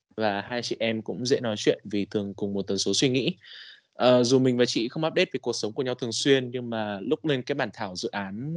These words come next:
này thì chị ấy là người đầu tiên xuất hiện trong tâm trí của mình về một co-host. Và mình rất vui khi có chị ở đây trong một buổi chiều giữa tuần. Giữa tuần nhỉ?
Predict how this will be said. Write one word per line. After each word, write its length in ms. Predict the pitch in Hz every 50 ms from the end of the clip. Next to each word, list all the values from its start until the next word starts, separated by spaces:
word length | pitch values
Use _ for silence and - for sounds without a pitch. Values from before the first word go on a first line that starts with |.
| 170 170
này 220 | 160 143 120 107 - - _ _
thì 200 | - - 110 107 101
chị 180 | - - -
ấy 60 | - 113
là 80 | 120
người 160 | 113 113 107
đầu 120 | 101 101 95
tiên 320 | 95 - 131 131 123 113 113
xuất 200 | - - 156 139
hiện 100 | 143 139
trong 140 | - 120 107
tâm 140 | - 110 110
trí 120 | - 107
của 160 | 95 - 127 104
mình 160 | 98 101 95
về 100 | 101 101
một 160 | 101 98 -
co-host. 480 | - 113 113 135 156 156 - - - - _ _ - - - - - _ _ _ _ _ _ _
Và 120 | - 110
mình 340 | 110 110 110 107 104 104 101
rất 240 | 101 98 151 151 -
vui 120 | 139 131 123
khi 80 | -
có 140 | 113 107 104
chị 140 | - - 117
ở 120 | 131 123
đây 160 | 107 117 127 127 - - _ _ _ _
trong 260 | - - - 120 117 117
một 200 | 113 110 104 - _ - 101
buổi 200 | 98 90 85 82 -
chiều 500 | - - 110 101 95 92 90 90 90 90 _ _ _ _ _ -
giữa 180 | - - 147 208
tuần. 180 | - 127 104 95 87 - _ _ _ _ _
Giữa 100 | - 101 -
tuần 160 | - 117 104
nhỉ? 80 | 95